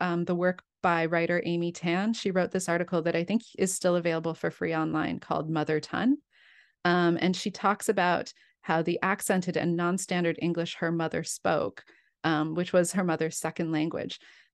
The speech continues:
that English was so rich and meaningful to Tan as a child growing up, and how she was kind of shocked by the ways in which, um, that English was dismissed by other people. And so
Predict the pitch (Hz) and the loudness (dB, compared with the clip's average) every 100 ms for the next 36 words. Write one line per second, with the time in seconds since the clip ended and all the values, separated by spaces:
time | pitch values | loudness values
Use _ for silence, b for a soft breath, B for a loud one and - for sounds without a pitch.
0 | - 180 - 208 208 202 190 180 - - | 0 2 4 4 4 2 0 0 0 4
1 | 190 190 180 185 - - 165 170 170 180 | 4 4 2 2 0 -4 -4 -2 0 2
2 | 180 - 156 - 175 180 170 160 151 151 | 0 0 -2 -2 -6 -2 0 0 0 -4
3 | - 170 - - 175 165 147 160 - - | -2 -2 0 -2 -4 -2 -2 -2 -4 -10
4 | _ b b b b _ _ 185 180 175 | _ b b b b _ _ 2 4 4
5 | 175 202 185 - 196 180 - 190 175 175 | 4 4 2 2 -2 -2 -2 0 2 2
6 | 170 - _ _ - - 208 175 - - | 0 -10 _ _ -10 2 4 2 0 -2
7 | 160 170 165 165 160 165 165 156 - - | 0 0 2 2 0 0 0 -2 -4 -10
8 | - _ - 160 147 156 170 - _ _ | -14 _ -4 -2 -2 -4 -8 -12 _ _
9 | - 190 180 180 175 170 165 160 - 165 | 0 2 4 2 2 0 -2 -2 -4 -6
10 | - 185 156 - - 156 151 165 165 151 | 0 0 0 -4 0 0 2 0 -2 -4
11 | 160 147 - 175 b b b b _ _ | -8 -6 -6 -8 b b b b _ _
12 | _ _ _ _ _ 190 196 190 - 202 | _ _ _ _ _ 2 4 4 6 8
13 | 196 190 | 8 6